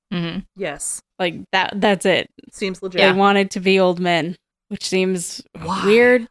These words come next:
Speaker 3: to me, but okay.
Speaker 1: Mm-hmm.
Speaker 2: Yeah,
Speaker 1: Why
Speaker 2: I've got
Speaker 1: not?
Speaker 2: questions.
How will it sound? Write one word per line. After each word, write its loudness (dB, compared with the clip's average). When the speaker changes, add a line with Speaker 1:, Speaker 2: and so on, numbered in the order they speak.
Speaker 3:
to -6
me, 0
but -8
okay. -8
Speaker 1:
Mm-hmm. -4
Speaker 2:
Yeah, -10
Speaker 1:
Why 0
Speaker 2:
I've -2
got 0
Speaker 1:
not? -8
Speaker 2:
questions. -14